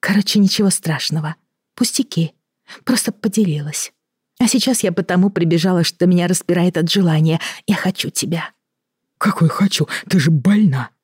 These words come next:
Роман закатил глаза, замахал руками. "Это не болезнь.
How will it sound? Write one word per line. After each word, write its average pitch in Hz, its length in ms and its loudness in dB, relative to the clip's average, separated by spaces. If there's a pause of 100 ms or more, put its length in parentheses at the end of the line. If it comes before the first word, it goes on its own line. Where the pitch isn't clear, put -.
(400)
Роман 147 300 0
закатил 143 380 -2
глаза, 139 440 0 (280)
замахал 156 440 0
руками. 123 520 -6 (680)
"Это 185 240 0
не 196 160 4
болезнь. 185 560 2